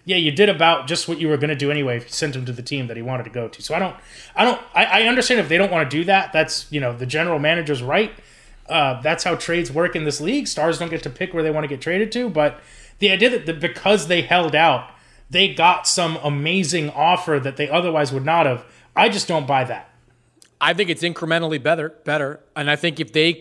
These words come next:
Speaker 2: generate the kind of bidding war, I think that will be out there for Jrue Holiday. You
Speaker 1: That's
Speaker 2: can
Speaker 1: the,
Speaker 2: get
Speaker 1: that's what this all depends on. That's what this all depends on.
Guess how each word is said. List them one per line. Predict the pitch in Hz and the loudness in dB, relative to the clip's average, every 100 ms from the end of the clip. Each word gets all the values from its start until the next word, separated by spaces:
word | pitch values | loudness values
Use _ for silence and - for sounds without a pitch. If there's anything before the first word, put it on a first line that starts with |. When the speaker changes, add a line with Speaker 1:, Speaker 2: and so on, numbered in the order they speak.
| - | -10
Speaker 2:
generate | 131 165 156 151 151 | -2 -2 2 0 -2
the | |
kind | - 143 | -4 -4
of | 110 | -2
bidding | 147 156 139 | -2 -2 -2
war, | 143 139 | -2 -2
I | |
think | 135 151 151 | -2 -6 -8
that | 143 | -8
will | 123 | -6
be | 131 | -2
out | 135 160 | -2 -2
there | 131 123 | -4 -6
for | 135 127 | -8 -10
Jrue | 120 127 | -8 -6
Holiday. | 131 151 123 117 | -4 -4 -4 -8
You | - - - - | -14 -20 -20 0
Speaker 1:
That's | 233 294 | 2 2
Speaker 2:
can | 311 | 4
Speaker 1:
the, | 285 | 6
Speaker 2:
get | - | 8
Speaker 1:
that's | 262 294 | 6 6
what | 269 277 | 4 4
this | 262 | 6
all | 247 208 | 6 6
depends | 185 175 151 | 4 0 0
on. | 123 101 - | -4 -8 0
That's | 175 185 | 2 2
what | 202 | -2
this | 170 | -2
all | 165 | 0
depends | 139 127 123 107 | 0 -4 -8 -10
on. | - | -18